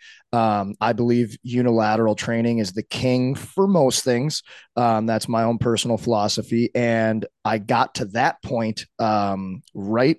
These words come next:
when I signed pro. I think I was in the airport, and, uh, somebody told me about Mike Boyle. Um, and I, I think it was right when I turned pro, I played with a guy who had a shirt on that said "Body by Boyle." And I was like, "What's that?"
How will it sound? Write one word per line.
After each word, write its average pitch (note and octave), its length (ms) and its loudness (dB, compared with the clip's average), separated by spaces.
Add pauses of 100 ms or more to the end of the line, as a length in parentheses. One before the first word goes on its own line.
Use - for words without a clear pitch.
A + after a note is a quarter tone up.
(120)
when C3+ 160 0
I A#2 100 2
signed A#2 420 -2
pro. A2+ 460 2 (380)
I A2+ 60 -6
think C#3 200 -2
I D3 40 4
was C#3 100 2
in D3 80 0
the A#2+ 100 0
airport, A2 540 0
and, G#2+ 480 0
uh, G#2 420 0 (520)
somebody C3+ 300 2
told B2+ 220 2
me C3+ 80 2
about G#2+ 220 2
Mike A2 280 0
Boyle. G#2+ 520 0
Um, G2 560 -6
and G#2 200 -6
I, A#2+ 60 0
I C3+ 260 0
think G3 140 0
it G#3+ 40 4
was F#3 100 2
right D3 140 4
when D#3+ 100 4
I D3 60 4
turned C3 240 0
pro, B2+ 340 4
I A2+ 120 0
played C3 260 2
with C3 100 0
a B2+ 60 2
guy A2+ 280 2
who A2 100 2
had A2 100 2
a G#2 40 -4
shirt E3+ 360 2
on G2+ 240 2
that G#2+ 160 -2
said A2+ 220 -2
"Body A2+ 280 2
by G#2 200 0
Boyle." G2+ 380 0
And G2+ 100 -6
I G#2 40 -6
was G#2+ 140 -4
like, G#2+ 140 -2
"What's B2 220 0
that?" D3+ 280 0